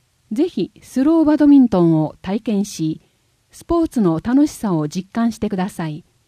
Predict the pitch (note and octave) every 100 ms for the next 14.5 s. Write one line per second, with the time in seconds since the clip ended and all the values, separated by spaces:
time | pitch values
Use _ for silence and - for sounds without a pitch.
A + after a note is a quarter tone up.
0 | _ _ _ _ _ _ - C4 D#4 G#3
1 | D#3+ D3+ - _ _ _ - F#3 C4+ F4
2 | E4+ D4+ D4+ - A3 F#3+ F3+ A#3+ C4 F3
3 | A#3 F#3+ D#3+ - C#3+ C#3 _ - G#3+ A3
4 | A#3+ F#3+ C#3+ C3 - _ _ _ _ _
5 | F#3+ C#4 E4 D4+ A#3 F#3 C#3+ C#3+ A3 _
6 | _ _ _ _ _ F3 A#3 D#4+ A3+ F#3+
7 | - D3 C#3+ - _ - G3+ D#4 E4 C#4
8 | G#3+ D#3+ F#3 A#3+ A#3 G#3+ - D3 C#3+ F3
9 | _ _ _ _ _ - A#3 D#4 C#4 G3+
10 | D#3 D3 C3+ _ _ _ _ _ _ _
11 | - A3 A3 E4+ B3+ - D#3+ D3 D3+ -
12 | - B3 D#4 F3 - G3 B3+ A#3 - -
13 | D3+ C#3+ G#3+ _ _ _ _ _ _ _
14 | F#3 G#3+ A3+ G#3+